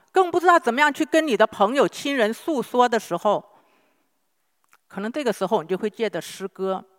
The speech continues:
来表达你心中的愤懑，把那种无以言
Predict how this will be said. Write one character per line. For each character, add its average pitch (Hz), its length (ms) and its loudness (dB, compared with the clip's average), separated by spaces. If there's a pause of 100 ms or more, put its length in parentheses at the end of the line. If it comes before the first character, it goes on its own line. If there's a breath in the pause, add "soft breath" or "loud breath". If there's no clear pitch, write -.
(1500)
来 180 120 -4
表 147 340 -2
达 156 200 -6
你 190 160 -8
心 233 360 -6
中 214 200 0
的 202 80 0
愤 214 280 -2
懑， 175 300 -4 (560 soft breath)
把 220 120 6
那 359 140 4
种 269 200 4
无 254 180 0
以 254 300 0
言 220 420 2